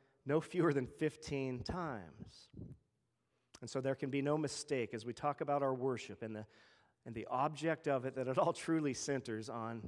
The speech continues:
Jesus. And the real thrust of it all, the core of it all, you find in, in verse seven, don't you? Look at verse seven again. It says, "In him, in Jesus, we have redemption through his blood,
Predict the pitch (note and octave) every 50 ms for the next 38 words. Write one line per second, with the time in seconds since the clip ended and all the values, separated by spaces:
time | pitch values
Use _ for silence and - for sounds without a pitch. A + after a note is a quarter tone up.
0 | - - - E3+ F3+ E3+ C3 G#2 - - G2 - - - - _ _ _ _ _
1 | _ _ _ _ _ _ _ _ _ _ _ _ _ _ _ _ _ _ _ _
2 | _ - _ _ _ _ _ _ _ _ _ _ C3+ C3 C3 C3 C#3 D#3+ E3+ C#3
3 | - - C#3 D#3+ F#3+ F3+ - - D3 A#2 A#2+ A2 G#2+ G#2+ A#2 C3 B2+ - - E3+
4 | E3 F3 F3+ D#3 C3+ B2 A#2 A#2+ B2 C3 B2+ - D3 C#3 E3+ D3+ D3+ C#3 C3+ B2+
5 | B2+ - - - - - C#3+ B2+ A#2+ C3+ C#3 B2+ - - - D3+ F3 E3+ C#3 A2+
6 | G#2+ G#2 G#2+ A2 G#2 - C#3+ E3 - - _ - - - - _ _ _ _ _
7 | _ _ _ _ _ _ _ _ _ _ _ _ _ C#3 D3 D3+ E3+ D3 D3 D3
8 | C3+ - - D3 C#3 C3 B2 B2 A#2 A2 A#2 B2 B2+ C#3+ C3+ - C3 A#2+ C3+ D3
9 | D#3 D3+ C3+ C3+ B2 B2+ C#3 C#3 D3+ E3 D3+ C#3 C#3 C#3 C3 B2 - A#2+ B2+ C#3
10 | - - C3+ B2+ A#2+ C3+ B2 A2+ B2 B2+ B2 A#2 C#3 C#3 D3 D3 - - - F#3
11 | F#3+ G3 - - - _ _ _ _ _ _ _ _ _ _ _ _ _ _ _
12 | _ _ - C#3+ D3+ E3 D#3+ F3 F3 E3 C#3 C3 B2 A#2+ A2 G2+ F#2+ G2 A2 A#2